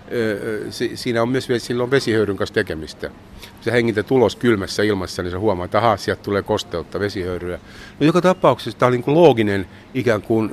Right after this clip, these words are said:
ö, ö, ö, merkityksen lisäys siihen pilviin ja, ja tota,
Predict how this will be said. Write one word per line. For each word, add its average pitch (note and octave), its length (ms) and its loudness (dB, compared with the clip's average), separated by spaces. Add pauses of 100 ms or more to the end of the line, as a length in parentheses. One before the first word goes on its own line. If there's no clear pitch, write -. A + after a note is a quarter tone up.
ö, A2+ 80 0
ö, G#2 580 -2
ö, A#2 40 -6
merkityksen A2+ 880 0
lisäys G#2 600 -4 (380)
siihen G2+ 260 -4
pilviin G2 480 -2
ja, F2+ 180 -4 (260)
ja G2+ 120 -6
tota, F2+ 380 -6